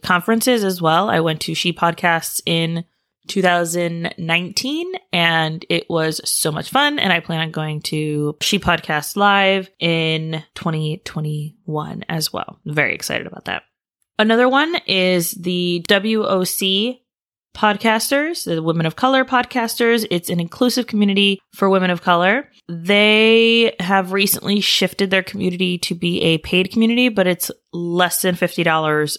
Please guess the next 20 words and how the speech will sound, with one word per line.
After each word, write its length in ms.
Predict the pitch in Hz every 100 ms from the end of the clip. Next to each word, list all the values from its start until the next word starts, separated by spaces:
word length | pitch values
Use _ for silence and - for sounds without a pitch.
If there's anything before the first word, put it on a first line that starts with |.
| -
a 80 | 160
year. 520 | 151 156 135 - -
So 440 | - - 156 160 -
very 400 | 160 196 277 269
affordable 800 | 220 202 185 180 180 185 180 - - _ _ -
and 180 | 185 175
still 340 | - 180 170
a 120 | 165 165
great 380 | 156 160 175
place 380 | - 170 160 - -
for 580 | - 160 156 151 151 -
sharing 320 | - 151 156
resources, 880 | 240 254 233 226 - 202 180 170 156
finding 280 | 151 147 147
potential 360 | - 143 151
guests 440 | 151 214 208 202 160
and 120 | 151
collaborators, 840 | 185 220 220 226 214 208 196 185 -
and 360 | 160 160 156 156 _ _ _ _ _
just 220 | 320 370